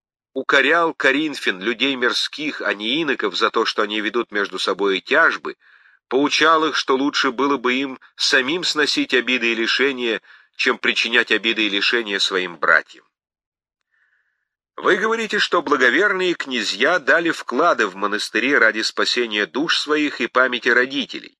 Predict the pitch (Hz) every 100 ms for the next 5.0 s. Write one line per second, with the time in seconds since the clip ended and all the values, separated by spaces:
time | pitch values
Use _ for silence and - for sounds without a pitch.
0 | _ _ _ _ _ - 80 - 92 113
1 | 156 - - - 107 104 117 127 139 147
2 | 131 143 165 185 131 101 98 123 113 101
3 | 95 110 107 98 87 78 110 98 95 101
4 | 101 101 101 85 90 101 85 65 - -